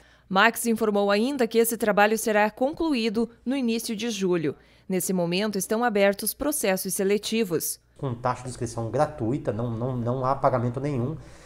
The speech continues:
Speaker 2: somente prova de títulos e inscrição exclusiva pela internet, no site do I B G E mesmo,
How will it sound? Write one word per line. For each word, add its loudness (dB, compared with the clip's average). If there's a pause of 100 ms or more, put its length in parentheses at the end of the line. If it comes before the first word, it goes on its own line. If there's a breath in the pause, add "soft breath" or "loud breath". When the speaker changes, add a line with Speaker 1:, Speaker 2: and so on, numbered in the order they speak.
(180 loud breath)
Speaker 2:
somente 0
prova 2
de -4
títulos 0
e 0
inscrição 0 (100)
exclusiva 0
pela 2
internet, 0
no -6
site -2
do 2
I 2
B 2
G 0
E 4
mesmo, -2